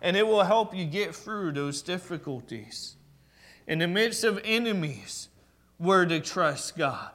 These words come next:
Psalm fifty-six eleven says, "In God have I put my trust. I will not be afraid what man can do unto me." And you think about all the Christian martyrs throughout history.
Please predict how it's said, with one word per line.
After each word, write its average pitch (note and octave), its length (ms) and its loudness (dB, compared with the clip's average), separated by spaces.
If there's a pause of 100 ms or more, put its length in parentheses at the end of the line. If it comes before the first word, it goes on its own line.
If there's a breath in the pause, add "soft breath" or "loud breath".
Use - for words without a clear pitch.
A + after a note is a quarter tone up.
(200 soft breath)
Psalm G3 280 2
fifty-six G#3+ 840 -2
eleven G3+ 600 6 (180 loud breath)
says, A3+ 380 8
"In A3 320 6
God A3+ 500 12
have A3 260 10
I G3+ 200 12
put C4+ 400 12
my G#3+ 260 10
trust. A3+ 680 6 (240 loud breath)
I A#3+ 180 12
will A#3+ 200 12
not C#4 480 12
be C#4+ 180 8
afraid A#3+ 880 10 (140)
what G3+ 300 12
man F#3+ 580 6
can D#3 320 0
do D3 240 2
unto C3+ 400 -6
me." B2 300 -10 (1500 soft breath)
And G3 120 4
you G3+ 80 6
think A3 180 8
about G#3 240 10
all A3 220 12
the G3+ 100 8
Christian A3 560 0
martyrs G#3 560 4
throughout G#3+ 480 6
history. F3+ 680 4